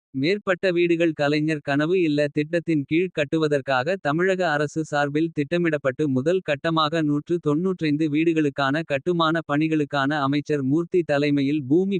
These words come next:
பூஜை போடப்பட்டு பணிகள் தொடங்கப்பட்டது. இந்த நிலையில் கடந்த இரண்டு மாதங்களுக்கு முன்பு துணை முதலமைச்சர் உதயநிதி ஸ்டாலின் கட்டுமான பணிகளை நேரில் பார்வையிட்டு பணிகளை விரைந்து முடிப்பதற்கு அதிகாரிகளிடம் உத்தரவிட்டு சென்றார். இந்த பணிகள் தை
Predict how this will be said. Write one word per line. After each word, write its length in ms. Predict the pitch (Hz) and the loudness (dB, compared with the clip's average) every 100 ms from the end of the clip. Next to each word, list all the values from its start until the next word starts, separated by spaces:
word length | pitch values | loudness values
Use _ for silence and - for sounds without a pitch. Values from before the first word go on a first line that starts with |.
| - | 0
பூஜை 320 | 165 170 165 | 0 2 0
போடப்பட்டு 560 | 156 151 147 143 131 147 | 2 0 2 0 -2 -2
பணிகள் 420 | 139 139 170 180 | 0 0 2 0
தொடங்கப்பட்டது. 720 | 156 143 147 147 139 127 127 170 | 0 0 0 0 -2 -2 -2 0
இந்த 200 | 156 143 139 | 0 2 2
நிலையில் 460 | 131 160 180 170 | 2 2 2 0
கடந்த 300 | - 143 143 156 | 0 0 0 0
இரண்டு 340 | 143 156 165 | 0 0 0
மாதங்களுக்கு 680 | 156 143 151 147 139 131 156 | 2 0 0 0 -2 -2 0
முன்பு 340 | 139 151 170 185 | 0 0 0 0
துணை 260 | 156 160 175 | 0 2 2
முதலமைச்சர் 680 | 151 147 156 147 139 147 135 | 0 0 0 0 0 -2 -2
உதயநிதி 540 | 131 151 156 143 143 | -2 0 0 0 -2
ஸ்டாலின் 420 | 135 135 143 147 | -2 0 0 -2
கட்டுமான 600 | 139 131 - 170 160 160 | -2 -4 -2 0 0 0
பணிகளை 440 | 151 143 151 147 143 | 0 0 2 2 2
நேரில் 400 | 127 147 160 156 | 2 2 0 -2
பார்வையிட்டு 560 | 143 147 151 143 131 151 | 0 0 0 0 -2 -4
பணிகளை 460 | 139 139 165 160 147 | -2 0 2 2 2
விரைந்து 400 | 135 135 139 147 160 | 2 0 0 0 0
முடிப்பதற்கு 680 | 143 165 156 143 127 151 139 | 0 0 0 -2 -2 -4 -4
அதிகாரிகளிடம் 840 | 120 165 175 170 156 143 127 165 170 | -2 0 2 0 0 0 0 -2 -4
உத்தரவிட்டு 580 | 143 165 165 135 127 196 | -4 -2 0 0 -2 -2
சென்றார். 480 | 165 139 120 101 - _ _ _ _ _ _ _ _ | -2 -2 -2 -4 -8 _ _ _ _ _ _ _ _
இந்த 240 | 147 151 139 | -2 0 0
பணிகள் 440 | 139 160 190 202 | 0 0 0 0
தை 140 | 175 | 0